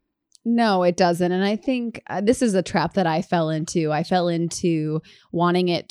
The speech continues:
to be really rigid, or I had a child who just continually wasn't really keeping up with it.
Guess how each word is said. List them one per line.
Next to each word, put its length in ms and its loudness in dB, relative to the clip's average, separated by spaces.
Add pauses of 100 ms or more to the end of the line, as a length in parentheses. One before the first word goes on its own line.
to 500 0
be 200 2
really 280 2
rigid, 720 0
or 480 0
I 120 0
had 200 0
a 60 0
child 320 -2
who 100 -2
just 240 -4
continually 760 -2
wasn't 540 -2 (300)
really 240 2
keeping 380 -4
up 160 -6
with 180 0
it. 320 0